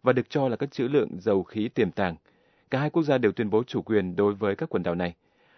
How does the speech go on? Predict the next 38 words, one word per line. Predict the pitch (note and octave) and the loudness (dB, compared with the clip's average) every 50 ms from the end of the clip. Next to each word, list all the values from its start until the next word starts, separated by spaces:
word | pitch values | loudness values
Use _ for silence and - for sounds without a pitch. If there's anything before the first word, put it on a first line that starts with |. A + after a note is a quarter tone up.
| _ - | _ -4
Ông | - A2+ G#2 | -2 0 0
Abe | A#2 G#2+ G2 A2 G#2+ | 0 -2 0 0 0
nói | G2+ G2+ G2+ G2 G#2 A2 | 0 0 0 -2 -2 -2
với | G2+ A2+ A2 | -2 -4 -4
tờ | - - A#2+ G#2 F#2+ | -2 0 -2 -2 0
The | F2+ G#2 | -2 -4
Washington | G2+ F2+ G2 - - A2 G#2+ G#2+ - - G#2 - A2+ G#2 G2 | -4 -4 -6 -6 -4 -4 -4 -4 -6 -8 -8 -6 -6 -6 -6
Post | - - C3+ A#2 F2 - - _ _ - - _ | -4 -2 0 0 -2 -2 -8 _ _ -20 -20 _
rằng | - A#2+ A#2+ | -2 -2 -2
sự | A2+ - C3 | -2 -2 -4
hiện | B2+ A#2 A2 | -4 -4 -2
diện | G#2 B2 G2 | -2 -4 -4
của | - - G2+ | -4 -2 -2
Mỹ | G#2+ A#2 A#2 F3+ F#3+ - | 0 0 0 0 -2 -4
ở | - A#2+ A2 | -2 -2 -2
châu | - - B2+ A2+ | 0 0 0 0
Á | G#2 G2+ G#2 | 0 0 0
là | B2 C#3+ A2+ F#2+ | -2 -2 -4 -4
điều | F#2+ G#2+ G#2 F#2+ | -2 0 0 0
quan | - - A#2 G#2+ | 0 -2 -2 -2
trọng | G2+ - A#2 - - - _ _ _ _ _ - | 0 0 0 0 -2 -6 _ _ _ _ _ 0
để | - A2 | 2 2
ngăn | A2 C3+ C3 | 2 2 0
chặn | - B2 G2+ | -2 -4 -4
Trung | - C#3+ B2 - | -2 -4 -4 2
Quốc | - F#3+ A3 A3 _ _ _ | 4 4 4 4 _ _ _
có | - A2 A2+ D3 - - | 0 2 2 2 0 -4
các | - E3+ E3+ | -4 -6 -4
bước | F3 F3+ F#3 E3 | -2 -4 -4 -2
đi | D3 C#3 C3 B2+ B2 - _ _ _ - | 0 0 0 0 -2 -6 _ _ _ 0
tương | D#3+ D3+ C#3 | 0 0 2
tự | - D3+ B2+ G2 - - - | 4 4 4 4 2 -2 -4
nhắm | F#2+ A#2+ A2+ G#2+ A#2+ | -4 -2 -2 -2 -2
vào | C#3 D3+ B2 | -2 -4 -4
các | - C#3+ D3 C#3 - | -4 -6 -6 -8 -8
quốc | - - C3+ A#2+ | -6 -6 -4 -4
gia | A#2 A#2+ G#2+ | -4 -4 -4
khác, | - D3 D3+ F3+ | -4 -4 -6 -6